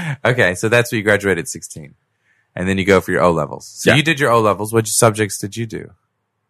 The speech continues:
Speaker 2: Uh, I did philosophy,
Speaker 1: Yeah.
Speaker 2: politics, music technology, media, and film.
Speaker 1: You went for, oh, media and film. Okay.
Speaker 2: Yes.
Speaker 1: We have,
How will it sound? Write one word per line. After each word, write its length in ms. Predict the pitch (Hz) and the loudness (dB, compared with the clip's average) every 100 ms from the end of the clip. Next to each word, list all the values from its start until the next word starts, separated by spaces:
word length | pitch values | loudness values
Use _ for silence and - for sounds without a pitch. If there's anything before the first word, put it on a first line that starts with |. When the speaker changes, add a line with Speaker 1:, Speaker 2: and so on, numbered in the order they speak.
| _ _ _ - | _ _ _ -2
Speaker 2:
Uh, 360 | 85 85 85 80 _ _ _ _ _ _ - | 0 2 2 -2 _ _ _ _ _ _ -4
I 420 | 95 101 104 104 | 0 2 2 0
did 600 | 85 - 87 87 87 80 | -4 0 2 4 2 0
philosophy, 640 | - 90 98 - - 156 165 _ | -2 4 4 4 0 0 -2 _
Speaker 1:
Yeah. 60 | _ | _
Speaker 2:
politics, 760 | 101 98 90 101 - - - - - - _ - | 2 2 2 0 -2 -6 -12 -14 -20 -20 _ -4
music 320 | 113 123 - | 0 0 0
technology, 840 | 107 76 92 92 80 90 87 85 _ _ - | -4 -2 2 2 2 0 0 -4 _ _ -4
media, 580 | 107 117 110 98 87 - _ - | 0 0 2 0 -2 -6 _ 0
and 320 | 85 85 78 _ | 2 0 -6 _
film. 420 | _ 92 76 - _ - | _ 0 0 -2 _ -8
Speaker 1:
You 120 | 87 | -2
went 140 | 92 82 | -2 0
for, 400 | 80 73 73 - | 0 0 -4 0
oh, 100 | 98 | 2
media 260 | 98 101 92 | 4 2 0
and 80 | 82 | 0
film. 160 | 80 73 | -2 -4
Okay. 340 | 80 73 80 | -4 -8 -6
Speaker 2:
Yes. 260 | 87 82 - | -2 -2 -2
Speaker 1:
We 100 | 131 | -2
have, 180 | 165 127 | 0 -2